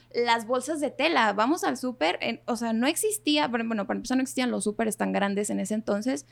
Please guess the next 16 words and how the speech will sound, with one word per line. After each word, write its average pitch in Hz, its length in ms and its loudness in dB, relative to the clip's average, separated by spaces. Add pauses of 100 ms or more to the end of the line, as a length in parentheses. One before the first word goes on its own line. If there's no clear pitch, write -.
(260)
vamos 302 260 6
al 302 140 6
mercado 226 500 4
y 208 80 -4
llévate 240 340 0
tu 254 120 -2
bolsa 226 280 -2
de 196 100 2
tela 269 500 2
porque 196 400 -2
no 190 180 2
hay 247 80 2
de 277 120 2
plástico, - 520 2
¿sabes 208 260 2
cómo? 240 300 -2